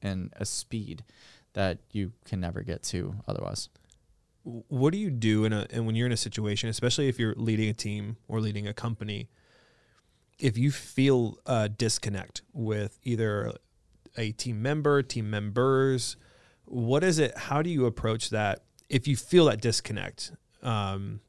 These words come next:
Speaker 2: and you need to reconnect in order to, to make sure that they're okay or they're, you know, finding out, are they happy? What's wrong? Like, what is, how do you approach those situations, um, when you feel that disconnect?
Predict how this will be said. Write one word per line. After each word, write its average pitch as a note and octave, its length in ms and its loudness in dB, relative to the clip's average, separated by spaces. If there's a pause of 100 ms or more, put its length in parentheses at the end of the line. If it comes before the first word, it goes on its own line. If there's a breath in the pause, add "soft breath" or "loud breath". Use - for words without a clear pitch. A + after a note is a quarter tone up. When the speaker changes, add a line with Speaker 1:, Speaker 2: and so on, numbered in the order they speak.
(160)
Speaker 2:
and C#3 100 4
you C3+ 80 4
need C3+ 160 6
to C3+ 100 0
reconnect B2 680 0
in A#2+ 80 -2
order A#2 220 2
to, A2+ 320 0
to A#2 240 -4
make A2+ 220 -2
sure B2 220 0
that G#2+ 140 -2 (400)
they're B2+ 240 4
okay A#2+ 480 2
or A2 280 0
they're, A2+ 440 0 (300)
you C#3 140 -2
know, A2+ 60 0
finding C3 300 0
out, A#2 100 -4
are A#2+ 160 2
they A#2+ 120 4
happy? - 560 -8 (280 loud breath)
What's C3 280 0
wrong? A#2 180 -4
Like, C3 160 2
what C3 320 2 (260)
is, B2+ 400 -2 (540 soft breath)
how D#3+ 300 2
do E3 80 2
you C3 360 0
approach A2+ 520 -4
those A2+ 180 0
situations, A#2 920 -4 (480 soft breath)
um, G2+ 380 -4 (180)
when C3 120 0
you A#2 100 -2
feel A2 280 -4
that - 160 -6
disconnect? - 500 -10